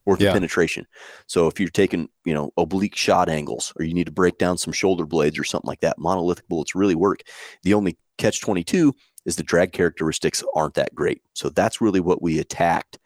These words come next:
Speaker 1: uh, on our C X bullet, was making the best drag characteristics we could
Speaker 2: Mm-hmm.
Speaker 1: to make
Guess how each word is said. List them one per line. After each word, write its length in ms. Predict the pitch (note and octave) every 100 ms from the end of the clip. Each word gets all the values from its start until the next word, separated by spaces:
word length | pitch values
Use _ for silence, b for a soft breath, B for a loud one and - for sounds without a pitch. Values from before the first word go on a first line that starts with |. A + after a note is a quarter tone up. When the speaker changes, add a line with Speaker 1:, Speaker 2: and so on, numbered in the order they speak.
| b b -
Speaker 1:
uh, 160 | D#2
on 220 | - E2
our 120 | D#2+ D#2+
C 260 | - E2+
X 160 | E2 -
bullet, 360 | E2+ C#2+ -
was 200 | - C#2
making 380 | E2 E2 - D#2 - b b
the 60 | E2
best 260 | F2+ - -
drag 380 | F2 F2+ G#2
characteristics 720 | - A2 G#2 G#2+ A2 - - -
we 120 | G2+
could 400 | - A2+ C3 C#3+ _
Speaker 2:
Mm-hmm. 140 | G#2 F2
Speaker 1:
to 80 |
make 340 | F2 F2 E2+